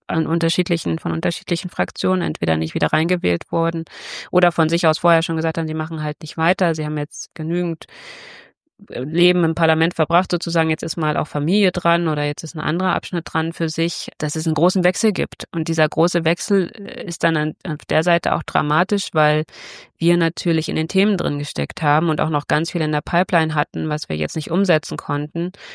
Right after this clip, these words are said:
wo es dann jetzt neue Abgeordnete geben wird, die ihrerseits sich erst einmal hineindenken müssen in die Themen. Und auf der anderen Seite hat man eben an den Verbänden, in den Vereinen, in den Sta-, bei den Stakeholdern Menschen,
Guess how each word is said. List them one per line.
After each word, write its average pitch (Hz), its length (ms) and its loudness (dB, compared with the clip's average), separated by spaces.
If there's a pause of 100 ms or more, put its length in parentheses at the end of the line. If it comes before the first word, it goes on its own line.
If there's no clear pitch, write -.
(140)
wo 160 140 4
es 151 120 0
dann 156 240 2
jetzt 151 220 -2
neue 170 320 4
Abgeordnete 151 560 0
geben 147 340 -4
wird, 160 280 0
die 143 100 -4
ihrerseits 156 460 0
sich 151 100 -6
erst 147 180 -6
einmal 151 220 -2
hineindenken 156 680 2
müssen 143 220 -6
in 143 100 -6
die 139 100 -4
Themen. 165 460 0
Und 156 180 -2
auf 151 100 0
der - 160 -4
anderen 170 260 0
Seite 160 320 2
hat 151 200 -4
man 165 180 -2
eben 160 440 -2
an 156 140 -4
den 151 120 -2
Verbänden, 180 460 2
in 156 80 0
den 151 120 -2
Vereinen, 175 520 0
in 151 80 -2
den - 120 -6
Sta-, - 180 -4
bei 156 120 0
den 151 100 -2
Stakeholdern 170 680 0
Menschen, 170 480 -2